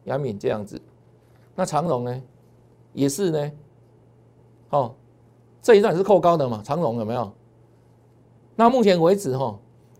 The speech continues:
它的季线还没有下弯，但股价已经先一样创收盘新低哈。那同样的时间不利哈，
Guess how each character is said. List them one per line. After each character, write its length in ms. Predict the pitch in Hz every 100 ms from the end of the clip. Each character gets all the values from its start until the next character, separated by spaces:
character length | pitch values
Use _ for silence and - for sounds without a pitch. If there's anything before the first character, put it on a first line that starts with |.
| _ _ _
它 80 | 220
的 100 | 240
季 280 | - 240 220
线 120 | 233
还 80 | 175
没 60 |
有 80 | 190
下 300 | 135 185 165
弯， 260 | 147 156 160
但 120 | - 226
股 200 | 151 131
价 160 | 196
已 40 | 147
经 80 |
先 220 | 160 175 170 _ _ _ _
一 80 | 165
样 120 | 180
创 200 | 202 165
收 140 | 160
盘 140 | 151 131
新 200 | 147 139
低 200 | 135 127
哈。 180 | 110 107 _ _ _
那 100 | 233
同 220 | 226 180
样 100 | 208
的 160 | 165 -
时 220 | - 165
间 200 | 160 196
不 200 | 170 143
利 200 | 156 160 135
哈， 180 | 117